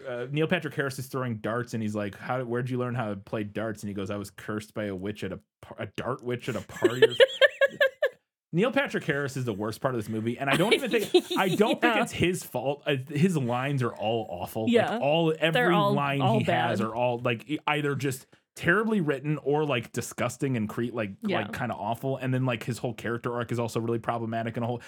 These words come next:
Speaker 1: he's just, like, a
Speaker 2: Yeah.
Speaker 1: blind guy who, like, "Oh, you can, now you can see," uh, it's just layers upon layers of, of, like, oof.
Speaker 2: Oh, this is, there's so much to unpack with
Speaker 1: Yes.
Speaker 2: this property.
Speaker 1: Layers upon layers of oof there, but, like,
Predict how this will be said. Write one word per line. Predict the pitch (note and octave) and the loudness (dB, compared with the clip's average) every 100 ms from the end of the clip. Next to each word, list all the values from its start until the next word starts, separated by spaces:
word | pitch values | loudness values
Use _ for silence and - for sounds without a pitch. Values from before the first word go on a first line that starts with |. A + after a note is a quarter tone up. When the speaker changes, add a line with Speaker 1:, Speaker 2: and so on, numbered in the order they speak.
| - | -14
Speaker 1:
he's | B2 | -8
just, | A#2 A2 | -8 -2
like, | A2+ G2+ | -2 0
a | |
Speaker 2:
Yeah. | G3 A2+ | 0 0
Speaker 1:
blind | A2 A2+ | 0 0
guy | A2 G#2 | 0 0
who, | G#2+ | 0
like, | G#2 G2+ | -2 0
"Oh, | C#3 B2 A2 | 0 0 0
you | G#2+ G2 | -4 -4
can, | A2 | -4
now | G#2 | -2
you | A#2+ | -4
can | A#2 | -4
see," | A#2+ | -8
uh, | B2 A#2 A2 A2+ G#2 | -4 -2 -2 -2 -2
it's | G#2+ - | -6 -10
just | D3 D3+ D3 | -6 -6 -2
layers | D#3 F3+ F#3 F3 | 2 4 4 4
upon | D#3 D3 C3 | 2 2 2
layers | A#2 A#2+ A2 | 0 0 0
of, | G#2 G#2 | -4 -4
of, | A2+ G#2 | -6 -4
like, | G#2 F#2+ - | -6 -8 -8
oof. | A#2 G#2+ A3+ | -8 -2 2
Speaker 2:
Oh, | A3+ | 4
this | C4 D4 | 2 2
is, | G3 | 2
there's | G3 A#3 A3+ | 6 4 4
so | - C4+ B3+ | 4 6 6
much | F#3 - - | 2 0 -2
to | E3 | 0
unpack | E3+ F3 F3 | 0 -2 -2
with | - | 0
Speaker 1:
Yes. | A#2+ G3+ | 2 2
Speaker 2:
this | F#3 G#3 | 0 -2
property. | - G#3 D3+ | -2 0 4
Speaker 1:
Layers | F#3+ G#3 F#3+ | 4 4 2
upon | F3+ F3+ D#3 | 4 2 4
layers | D3+ C#3 | 2 0
of | C3 C3 | 0 0
oof | C3 | 0
there, | A#2+ A2+ | 0 -2
but, | G#2+ C3+ | 0 2
like, | C3+ C3 B2+ | 2 2 -2